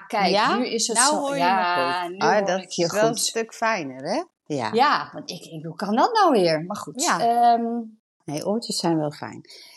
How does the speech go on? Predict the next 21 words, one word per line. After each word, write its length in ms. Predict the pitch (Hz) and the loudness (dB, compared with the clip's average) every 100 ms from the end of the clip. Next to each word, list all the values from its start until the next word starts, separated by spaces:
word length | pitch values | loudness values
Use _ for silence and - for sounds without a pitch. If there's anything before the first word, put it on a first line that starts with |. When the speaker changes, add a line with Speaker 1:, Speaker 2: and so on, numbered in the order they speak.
| - - | -8 -2
Speaker 2:
Nou, 340 | 196 147 151 | 0 0 -6
maar 200 | 208 233 | -6 -6
goed. 400 | 233 180 143 - | -6 -10 -12 -10
Dus 240 | 220 220 - | -6 -6 -2
wij, 260 | 247 247 247 | 0 2 2
je 80 | 240 | 0
hebt 200 | 240 254 | 0 -2
een, 200 | 240 226 | -4 -2
eh, 220 | 214 - | -4 -2
een 120 | 220 | 0
moeilijke 400 | 247 277 269 269 | 0 0 0 -2
start. 520 | - 147 139 - - _ _ _ _ _ - | -2 -2 -2 -6 -16 _ _ _ _ _ -10
Speaker 1:
Ik 120 | 302 | -2
heb 140 | 277 | -2
vandaag 400 | 277 185 180 175 | -2 -2 -2 -2
een 120 | 151 156 | -6 -6
lastige 480 | 185 220 - 202 165 | -4 -4 -6 -8 -10
start, 440 | - - - - | -12 -16 -14 -14
ja. 120 | - - | -12 -6
Speaker 2:
Ja. 220 | 143 - - - _ _ - | -6 -6 -14 -20 _ _ -8
Nou, 280 | 190 131 | -4 -4